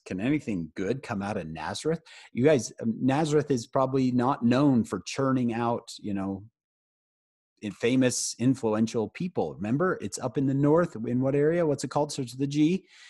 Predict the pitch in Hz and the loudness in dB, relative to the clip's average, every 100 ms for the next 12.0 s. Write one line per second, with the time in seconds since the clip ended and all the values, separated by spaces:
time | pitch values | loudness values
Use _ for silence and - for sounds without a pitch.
0 | - - _ _ _ - 113 117 104 131 | -20 -20 _ _ _ -8 -2 -2 0 0
1 | 131 160 165 151 127 131 117 127 175 110 | 2 2 2 0 0 0 2 0 0 -2
2 | 127 113 147 139 151 151 180 208 92 104 | -2 0 2 4 4 4 4 2 0 -4
3 | - 185 123 113 156 180 - 104 104 - | -4 -4 -2 -2 -2 -4 -4 -4 -6 -4
4 | 110 165 - 143 160 208 143 101 - 117 | -2 -2 -2 0 0 0 0 -2 -2 -2
5 | 120 143 - 160 175 - 160 175 104 73 | -2 -4 0 0 0 -2 -4 -4 -4 -8
6 | - 104 104 147 185 - 110 - - 113 | -12 -8 -6 -6 -10 -12 -12 -8 -4 -2
7 | 110 - 87 120 135 135 123 98 104 143 | -4 -6 -4 -2 -2 0 -2 0 -2 -2
8 | 127 95 98 107 113 107 110 123 123 - | -4 -8 -4 -2 -2 -2 -2 -2 -6 -14
9 | _ 113 110 113 92 104 139 143 120 117 | _ -2 2 2 2 -2 -2 -2 -4 -4
10 | 101 110 120 101 - 104 101 101 87 90 | -6 -6 -4 -4 -4 -6 -6 -6 -8 -8
11 | 95 - 90 85 - - 92 92 104 | -8 -8 -12 -12 -12 -10 -10 -6 -6